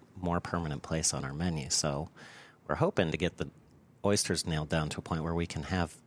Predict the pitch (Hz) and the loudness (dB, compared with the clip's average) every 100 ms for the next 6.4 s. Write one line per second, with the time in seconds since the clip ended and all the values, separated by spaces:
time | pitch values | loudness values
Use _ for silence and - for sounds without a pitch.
0 | - - 80 80 73 90 - 82 69 64 | -2 2 4 2 2 2 2 0 0 0
1 | 65 82 - 82 78 76 73 82 80 78 | 0 -2 -4 -2 -2 -4 -6 -2 0 0
2 | 76 73 71 - - - - - - - | -2 -2 -4 -8 -14 -16 -20 -20 -20 -20
3 | - - - _ - - 98 101 101 101 | -20 -20 -20 _ -8 2 6 8 6 6
4 | 98 92 87 - 95 90 87 - 76 85 | 4 4 0 0 4 4 4 0 -4 -4
5 | 76 85 87 90 85 78 82 82 85 82 | -2 2 2 2 2 2 2 2 0 0
6 | 76 71 69 | 0 -2 -6